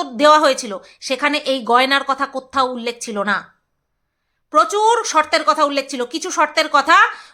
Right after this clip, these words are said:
ওই ফোকলা তার মুখ থেকে স্বীকার করেছিল, তারপরে কিছু কথা মিনা স্বীকার করেছিল যে উকিল, উকিল একে অপরের সঙ্গে কি শর্ত দিয়ে, কি শর্ত দিয়েছিল যে ডিভোর্সটা হয়ে যাবে, তার পরিবর্তে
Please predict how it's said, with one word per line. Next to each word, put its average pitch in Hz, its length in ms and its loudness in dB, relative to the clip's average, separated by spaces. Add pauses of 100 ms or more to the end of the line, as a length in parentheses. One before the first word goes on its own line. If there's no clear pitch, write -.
ওই 262 160 -2 (200)
ফোকলা 330 340 2 (300)
তার 277 200 2
মুখ 320 160 -10
থেকে 359 200 -4
স্বীকার 349 280 0
করেছিল, 370 360 0 (440)
তারপরে 302 380 2
কিছু 302 280 -6
কথা 370 280 4 (320)
মিনা 330 260 0
স্বীকার 349 300 0
করেছিল 220 380 -6 (340)
যে 254 220 -2
উকিল, 339 260 -4
উকিল 427 280 0 (380)
একে 262 220 -2
অপরের 320 240 0
সঙ্গে 403 260 -4
কি 370 240 -8
শর্ত 339 300 0
দিয়ে, 330 260 -4 (340)
কি 370 120 -6
শর্ত 311 280 0
দিয়েছিল 262 400 -6 (280)
যে 247 220 -8
ডিভোর্সটা 359 480 -2
হয়ে 311 220 0
যাবে, 302 160 0 (140)
তার 254 140 2
পরিবর্তে 294 420 -2